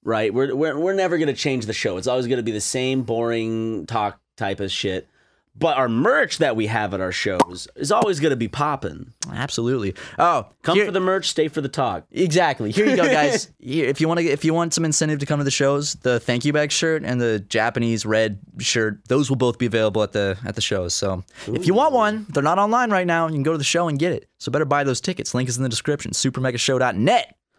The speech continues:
Speaker 2: Um,
Speaker 1: You can see us live and in person.
Speaker 2: Basically, the show is just we fucking sit and we do this podcast live and fuck around with each other. And
Speaker 1: Digging in your pants there, buddy?
Speaker 2: I'm not digging in my pants.
Speaker 1: What is that?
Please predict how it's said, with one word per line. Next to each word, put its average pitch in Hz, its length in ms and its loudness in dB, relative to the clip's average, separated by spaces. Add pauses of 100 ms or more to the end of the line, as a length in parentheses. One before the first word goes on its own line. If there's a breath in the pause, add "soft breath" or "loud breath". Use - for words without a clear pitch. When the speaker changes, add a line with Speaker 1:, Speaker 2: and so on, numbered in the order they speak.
(360 soft breath)
Speaker 2:
Um, 110 440 0
Speaker 1:
You 98 60 -2
can 113 80 -6
see 127 280 -6
us 98 360 -10
live 117 360 -6
and 107 140 -8
in 127 180 -6
person. 110 800 -8
Speaker 2:
Basically, 156 460 2
the 120 100 2
show 123 320 2
is 104 100 0
just 104 220 -2
we 113 80 -4
fucking 110 300 -2
sit 113 280 0
and 104 140 -2
we 107 100 0
do 113 140 0
this 104 160 0
podcast 101 720 -2
live 107 420 0
and 104 100 -4
fuck 113 220 -4
around 113 220 0
with 107 80 -2
each 98 160 -6
other. 98 200 -2
And 101 140 -2
Speaker 1:
Digging 104 220 0
in 113 100 0
your 107 80 -2
pants 117 300 -6
there, 143 160 0
buddy? 160 280 -2
Speaker 2:
I'm 190 160 0
not 127 200 0
digging 101 180 -2
in 95 60 0
my 95 100 -2
pants. - 460 -6 (200)
Speaker 1:
What 117 120 -2
is 117 80 -4
that? 123 260 -2